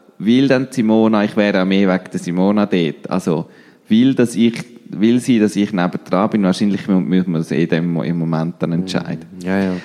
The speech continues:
Speaker 1: Aber ich kann, ich
Speaker 2: Aber,
Speaker 1: finde, also
Speaker 2: äh,
Speaker 1: zum Beispiel im Operationssaal, ich finde, bei einer Geburt, in einem Geburtszimmer dabei zu sein, ist noch etwas anderes,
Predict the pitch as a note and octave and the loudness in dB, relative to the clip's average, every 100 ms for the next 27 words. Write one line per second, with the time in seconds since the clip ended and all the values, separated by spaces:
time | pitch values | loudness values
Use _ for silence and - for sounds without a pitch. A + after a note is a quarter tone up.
0 | - F#2 A2+ A#2+ D#3 B2+ A#2+ B2+ A2+ C3+ | -6 -2 0 0 0 0 0 0 2 2
1 | B2 A#2+ C3 - C3 C3 - A#2 A#2 A#2 | 2 2 2 2 2 2 2 2 2 2
2 | - A2 - B2+ C#3 D#3 - A#2+ A#2 - | 0 -2 2 4 4 0 -2 0 0 -2
3 | - A2+ G#2 - G2 G2 F#2+ G#2 G#2 B2 | -4 -2 0 -2 -2 0 0 -2 2 2
4 | - - - G#2 G2+ G2 A2 B2 - - | 2 -2 -2 0 0 0 2 2 0 -4
5 | B2+ A#2 A#2 A2+ G#2+ A2+ A#2 G#2 F#2 F#2 | -2 0 0 0 0 0 0 0 0 2
6 | F2 F2 - E2+ - F2 G#2 A#2+ A2+ A#2+ | 0 0 -2 -8 -2 0 2 2 0 -2
7 | - | -6